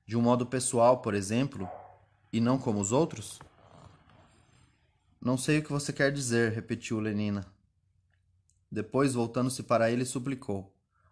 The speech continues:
"Oh, Bernard, vamos voltar. Como eu detesto estar aqui." Não gosta de estar comigo?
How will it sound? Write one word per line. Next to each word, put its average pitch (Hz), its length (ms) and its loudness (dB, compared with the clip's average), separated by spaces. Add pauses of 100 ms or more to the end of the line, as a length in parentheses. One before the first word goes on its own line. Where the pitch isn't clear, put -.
(120)
"Oh, 127 200 8
Bernard, 107 560 0 (320)
vamos 143 260 0
voltar. 123 580 0 (440)
Como 139 180 0
eu 151 80 2
detesto 131 440 0
estar 113 260 2
aqui." 110 340 -4 (1160)
Não 123 160 0
gosta 135 280 4
de 113 80 -6
estar 120 240 2
comigo? 120 560 -2